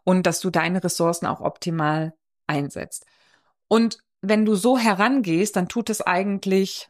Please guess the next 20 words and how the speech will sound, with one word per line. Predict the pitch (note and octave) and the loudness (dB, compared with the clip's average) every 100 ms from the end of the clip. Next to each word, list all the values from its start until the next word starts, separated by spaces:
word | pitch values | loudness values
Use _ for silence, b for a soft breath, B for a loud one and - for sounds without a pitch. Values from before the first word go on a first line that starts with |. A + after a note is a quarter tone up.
| _ | _
ja, | - F#3+ F3 - | -2 0 0 -2
zwei | - F3+ | 0 2
Sachen. | F3 G3+ - D#3+ D3 D#3+ _ _ | 2 0 -4 -8 -8 -10 _ _
Entweder, | E3 F#3 A#3 A3 A3+ A#3 A#3+ B3+ D#4 B B B B | 2 4 2 2 2 4 2 0 -4 B B B B
wenn | F#3+ | 0
dein | G3 F#3 | 2 2
Gegenüber | F#3+ F#3+ F#3+ G#3 F#3+ F#3+ | 2 2 0 0 2 2
ebenfalls | - G3+ G3 F3+ F3+ | 4 2 2 0 0
ein | F3+ | -4
Interesse | E3 - F3+ F#3 | -4 -2 -2 0
an | - | -2
der | E3+ D#3+ | 0 0
Einigung | D#3+ E3+ D#3+ D#3 D#3 | 0 -2 -2 -6 -6
hat, | - B3+ B3 - - | -2 0 0 -4 -2
dann | F#3+ F3 | 0 2
merkt | F3 G3 - | 0 0 -4
die | |
Person, | F#3+ G#3 F3+ F#3+ F3+ | -2 0 2 2 2
oh, | - A#3+ B3+ | 2 2 2
hm, | F3+ F#3+ | -2 -2